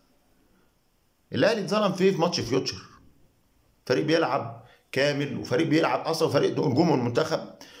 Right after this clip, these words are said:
وبعدين انت اتطرد من ال-، الفيوتشر واحد، وخلاص انت داخل على ماتش وضربة جزاء في اخر الم-، في اللحظات الاخيره، اللاعب ما كانش مشارك في الكوره،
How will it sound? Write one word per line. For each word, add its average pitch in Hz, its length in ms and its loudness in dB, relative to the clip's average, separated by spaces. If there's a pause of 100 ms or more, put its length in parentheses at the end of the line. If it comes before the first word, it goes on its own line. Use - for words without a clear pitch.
(180)
وبعدين 127 500 2
انت 143 180 0
اتطرد 135 580 0
من 131 160 0
ال-، 120 180 0
الفيوتشر 123 580 0
واحد، 123 340 -2 (500)
وخلاص 123 540 -2
انت 117 220 0
داخل 131 260 -2
على 127 140 0
ماتش 135 300 0
وضربة 127 300 0
جزاء 127 320 2
في - 100 -6
اخر 143 300 0
الم-، 135 120 0
في 135 80 -8
اللحظات 139 380 -2
الاخيره، 160 680 0 (380)
اللاعب 139 380 0
ما 139 80 0
كانش 139 200 -2
مشارك 123 340 0
في - 80 -10
الكوره، 92 340 -10